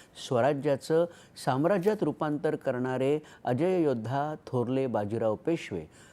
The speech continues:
यांच्या या भव्य अश्वारूढ पुतळ्याचं अनावरण अमित शहा यांच्या हस्ते होणार आहे.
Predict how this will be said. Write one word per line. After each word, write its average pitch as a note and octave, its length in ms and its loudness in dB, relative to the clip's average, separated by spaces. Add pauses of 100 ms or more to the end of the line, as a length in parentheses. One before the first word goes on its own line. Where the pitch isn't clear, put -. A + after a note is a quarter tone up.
(140)
यांच्या C3 300 2
या C3 180 2
भव्य F3+ 520 0
अश्वारूढ B2+ 440 0
पुतळ्याचं A2 600 -4
अनावरण G#2+ 460 -2 (320)
अमित D3 260 0
शहा G#2 300 -4
यांच्या G#2 340 -4
हस्ते G2 300 -8
होणार F#2 280 -6
आहे. F2 140 -10